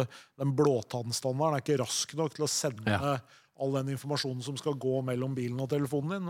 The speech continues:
Speaker 1: og, og det gjør nok at færre bruker det. Så etter hvert som når dette her kommer, så er det klart at, eh, mye av det som er bygd inn av funksjonalitet i bilen, har jo du i lomma, og den er jo personalisert til deg, liksom. Så,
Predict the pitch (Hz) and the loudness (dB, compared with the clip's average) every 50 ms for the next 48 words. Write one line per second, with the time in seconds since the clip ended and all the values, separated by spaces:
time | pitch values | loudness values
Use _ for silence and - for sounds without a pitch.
0 | 180 202 170 160 151 131 - - - - _ _ - 160 185 190 170 139 139 139 | -4 0 0 0 0 0 -4 -12 -20 -20 _ _ 0 2 4 4 4 4 2 2
1 | - 165 156 - - 151 131 127 135 139 139 156 160 151 135 120 - - 170 190 | 2 2 0 0 -2 -2 0 0 0 2 4 4 4 4 4 2 2 2 4 4
2 | 247 220 165 185 180 160 - 165 156 135 - - 165 151 151 151 151 143 - - | 4 6 4 4 4 4 6 4 4 4 4 4 4 4 4 4 4 4 4 4
3 | 135 127 135 131 - - 135 113 120 143 185 170 139 151 139 127 139 127 131 135 | 4 4 2 2 0 0 0 0 0 0 0 0 0 0 2 2 2 2 0 0
4 | 120 - 151 143 143 127 - - - - - - - - _ - 139 139 135 - | 0 2 2 4 4 2 0 -6 -16 -16 -16 -18 -20 -16 _ -4 -2 -2 -2 -2
5 | - _ 170 165 170 151 131 135 139 139 131 127 - 143 143 143 135 131 127 151 | -4 _ -4 0 2 4 4 6 6 4 4 2 2 0 -2 -2 -2 -2 -2 -2
6 | 143 120 117 123 117 110 123 131 139 147 143 - - 131 120 120 123 127 117 - | -2 -2 -4 -6 -4 -2 0 0 2 0 0 -2 -4 -4 -2 -2 -2 -2 -2 -2
7 | - 143 127 - - 139 135 139 135 - - 139 120 95 - 135 127 117 113 123 | -2 -2 -2 -2 -2 0 0 0 0 0 -2 -2 -2 -2 -4 -8 -8 -10 -12 -14
8 | 120 120 123 131 156 233 262 226 143 - - - - _ _ _ - - 135 120 | -16 -12 -8 -4 -4 -2 -2 -2 -4 -6 -10 -20 -20 _ _ _ -4 0 0 2
9 | 110 117 127 143 151 143 135 135 131 135 135 131 113 101 101 - _ _ _ _ | 4 4 4 4 6 6 6 6 6 6 4 2 0 -2 -6 -16 _ _ _ _
10 | 143 139 147 151 147 131 117 117 143 202 202 156 151 139 151 170 214 180 139 127 | 2 4 4 4 4 4 2 0 0 2 2 2 4 4 4 4 4 4 4 4
11 | 127 135 123 - - 139 - - 147 135 131 135 139 135 - - 131 117 110 107 | 4 2 2 2 0 0 0 0 0 0 2 2 2 0 0 -2 -4 -6 -6 -8
12 | - - - 135 127 117 113 120 127 131 - - 208 190 151 - 165 151 151 151 | -6 -4 -2 0 0 0 -2 -2 -4 -4 -4 -6 -6 -6 -4 -2 0 0 0 0
13 | 147 147 | 0 -2